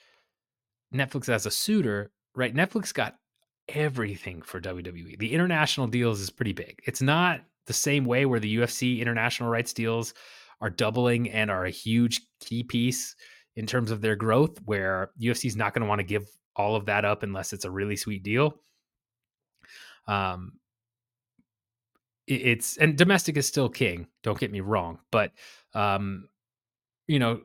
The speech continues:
U F C has been consistently going into markets and doubling their rights fees. This past year,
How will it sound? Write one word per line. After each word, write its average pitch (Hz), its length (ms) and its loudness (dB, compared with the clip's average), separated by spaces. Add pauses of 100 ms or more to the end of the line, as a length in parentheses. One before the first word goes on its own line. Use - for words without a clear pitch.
(120)
U 165 200 6
F 160 80 4
C 170 160 2
has 123 140 4
been 120 360 -2 (640)
consistently 139 580 2
going 127 260 4
into 117 120 2
markets 107 360 0
and 98 80 -8
doubling 104 480 -2 (800)
their 117 140 4
rights 95 260 2
fees. 90 440 -6 (840)
This 113 160 -4
past 95 360 0
year, 87 320 -6